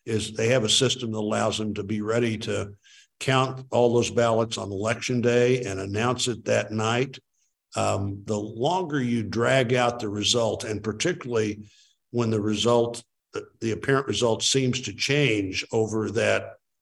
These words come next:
three-day or three-week process, uh, you, you, all you do is, uh, encourage people to further question why you can't do a more efficient job and a more accurate job of letting them know what happened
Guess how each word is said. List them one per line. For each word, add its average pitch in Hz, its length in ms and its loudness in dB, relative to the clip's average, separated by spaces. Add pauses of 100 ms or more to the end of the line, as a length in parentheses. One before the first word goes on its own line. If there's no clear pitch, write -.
(200)
three-day 123 1040 4
or 101 200 -4
three-week 131 800 0
process, 110 840 0 (560)
uh, 123 300 -2
you, 147 160 -8
you, 147 360 -4
all 147 140 -2
you 165 140 -2
do 156 240 0
is, 123 340 2
uh, 113 160 -6 (600)
encourage 127 600 -2
people 120 340 -2
to 101 100 -6
further 113 640 -4
question 98 800 -4 (840)
why 131 220 0
you 120 180 2
can't 123 320 -2
do 113 160 0
a 98 60 -4
more 104 260 0
efficient 101 500 -6
job 104 520 -2
and 98 160 -6
a 95 40 -6
more 104 280 -4
accurate 107 480 -2
job 92 440 -4 (120)
of 98 240 -6
letting 113 320 0
them 107 200 -2
know 101 360 -2
what 120 340 -4
happened 92 640 -4